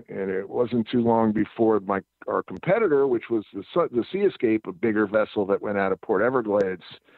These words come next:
uh, they hired me away, and I went there and I was running bigger tournaments, and they became really, really popular because this was a time where you, you know, you couldn't play real tournaments online. I think they were just starting to run tournaments, you know, on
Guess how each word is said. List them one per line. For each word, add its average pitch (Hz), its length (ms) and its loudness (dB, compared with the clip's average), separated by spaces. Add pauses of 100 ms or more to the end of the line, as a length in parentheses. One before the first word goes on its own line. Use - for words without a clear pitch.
(400)
uh, 98 340 2
they 113 160 2
hired 107 360 0
me 101 100 -2
away, 107 640 2 (460)
and 98 120 0
I 101 60 4
went 107 220 2
there 107 220 4
and 110 80 2
I 104 60 0
was 104 160 -2
running 113 220 0
bigger 220 300 2
tournaments, 92 640 -4
and 90 240 -8
they 95 100 -2
became 104 420 2
really, 107 220 6
really 101 240 4
popular 156 480 0
because 98 320 -4
this 127 160 -4
was 123 160 -2
a 107 140 0
time 110 300 0
where 104 180 0
you, 101 240 -8 (100)
you 110 80 -4
know, 95 80 -2
you 92 200 -6
couldn't 156 360 0
play 107 220 2
real 104 240 0
tournaments 95 520 -4
online. 101 640 0 (520)
I 107 80 -2
think - 280 0
they 190 120 6
were 151 160 2
just 131 220 0 (100)
starting 131 480 2
to 123 80 0
run 120 320 2
tournaments, 117 580 0 (500)
you 113 100 0
know, 101 180 2
on 101 200 0